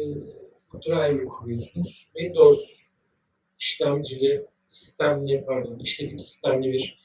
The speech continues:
bilgisayara sahipseniz de, e, Windows sürücüsünü indirip kullanabiliyorsunuz. Ama önce bir <clears throat> deneyim bence. Ee, U S B kabloyu takıp çalışıp çalışmadığını.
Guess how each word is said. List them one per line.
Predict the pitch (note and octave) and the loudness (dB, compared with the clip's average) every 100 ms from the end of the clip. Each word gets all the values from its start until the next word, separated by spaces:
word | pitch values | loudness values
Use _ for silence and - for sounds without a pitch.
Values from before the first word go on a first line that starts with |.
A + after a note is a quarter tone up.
| _ _ _ _ - | _ _ _ _ -6
bilgisayara | D3 C#3+ C#3+ C#3+ C#3+ | -4 -4 6 10 10
sahipseniz | C#3+ D3+ C#3+ C#3+ B2+ B2+ B2 | 8 4 4 2 -2 -2 2
de, | C#3 C4+ - _ _ _ _ _ _ | 2 0 -6 _ _ _ _ _ _
e, | D3+ C#3 C3+ B2+ B2+ - C#3 - - - _ _ | -4 -2 -2 -8 -10 -10 -10 -14 -16 -20 _ _
Windows | D#3 D3+ D3 - - - _ _ | -6 0 4 4 0 -16 _ _
sürücüsünü | - D3 C3+ - - C3 B2 _ _ _ _ _ _ - | -6 -4 -4 -6 -2 -2 -2 _ _ _ _ _ _ -8
indirip | D#3+ C#3 B2+ - | -4 -2 -4 -4
kullanabiliyorsunuz. | D3 D3 E3 C#3 B2+ - - - _ _ _ _ _ _ _ _ - | 2 4 4 4 0 -2 -16 -20 _ _ _ _ _ _ _ _ -8
Ama | F#3+ G#3 G3+ | 2 2 2
önce | F#3+ F#3 | 0 4
bir | G#3+ - - | 6 4 4
<clears throat> | |
deneyim | G#3+ E3+ D#3+ D#3+ F3+ C#3+ | 6 8 8 6 4 2
bence. | C3+ C3 C3 G3 G3+ - D3+ | 2 2 2 2 2 0 -2
Ee, | C#3 C#3 D3+ | 0 0 -2
U | |
S | D3 D3+ | -2 -6
B | |
kabloyu | - D3 C3+ C3+ | 0 0 0 -4
takıp | - - - | -4 -6 -6
çalışıp | - C#3+ C#3 - | -8 -6 -6 -6
çalışmadığını. | D3 C#3+ - B2+ A#2+ A#2 G#2+ | -4 -4 -4 -6 -2 -2 -2